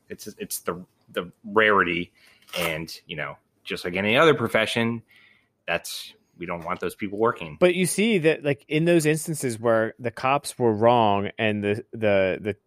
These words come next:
Speaker 2: the township, city, or whoever has to pay out an ungodly amount of money for them, a lot of times they're like, "You know what? They're outta here. Like, we're not
Speaker 1: Right.
Speaker 2: employing you anymore
Speaker 1: Right.
Speaker 2: because you're a liability."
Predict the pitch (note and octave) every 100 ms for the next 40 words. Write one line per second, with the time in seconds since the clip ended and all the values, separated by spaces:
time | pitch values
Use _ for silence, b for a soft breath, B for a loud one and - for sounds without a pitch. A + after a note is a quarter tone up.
0 | _ D#3+ A2+ G2 - B2+ B2 C3+ A#2 -
1 | A#2+ A#2+ A2+ G2+ G#2 A#2 A#2+ A#2 G2+ G2+
2 | b b b b b - C3+ C3+ A#2+ -
3 | B2+ B2+ C3 C3 A#2 A2+ G#2+ A2+ A#2+ A#2
4 | G#2+ G#2+ G#2 F#2+ A#2 C#3+ A#2 - B2+ F#3
5 | A2+ E2+ E2+ G#2 - _ _ _ _ -
6 | A#2 A2 C3+ F#3+ - C#3+ B2 B2+ C#3 C3+
7 | B2+ B2 _ D3+ D3+ D#3 A#2+ C3+ D#3 C#3
8 | F3 D3 A2+ D2+ F#2 F#2+ A#2 B2 C#3 -
9 | F2 D#2+ C#3 E3+ A#2+ G2+ G2 G2 G#2 -
10 | C#3 A#2+ A2+ A2+ C3+ D3 C3 C3+ B2 D3+
11 | D#3+ -